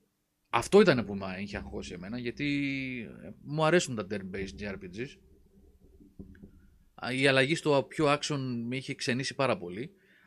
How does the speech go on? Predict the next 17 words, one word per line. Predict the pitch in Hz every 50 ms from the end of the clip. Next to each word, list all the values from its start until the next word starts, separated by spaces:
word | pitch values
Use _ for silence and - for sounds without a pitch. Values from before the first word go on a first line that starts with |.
| _ _ _ _ _
αλλά | - 117 113 110 110 110 110 117 127 147 165 - - - _ _ - - _ _ _ _ _ _ _ _ - - - - - -
λειτουργεί | - 123 123 131 139 - 127 127 156
καλά, | 160 - 151 147 135 113
φαίνεται | - - 147 147 139
ότι | 123 117 113
λειτουργεί | 110 113 110 113 127
καλά. | - 123 117 113 107 92 - - - _ _ _ _ _ _ _ _ _
Ε, | - 107 110 110 110 107 110 107 107 107 107 107 104 104 104 101 101 101 104 104 104 101 101 101 - - - _ _ _ _ _ _ _ _ _ _ _ _ _ _
και | - 156
έχω | 147 156
βάλει | 135 160 170 175 160
το | - 151 143 139 139 135 131 127 123
εντελώς | 127 123 120 127 135 165 165 139
νέο | 127 117 101 98
σύστημα, | - 104 95 - 98 95
που | 95 -
είναι | 127 127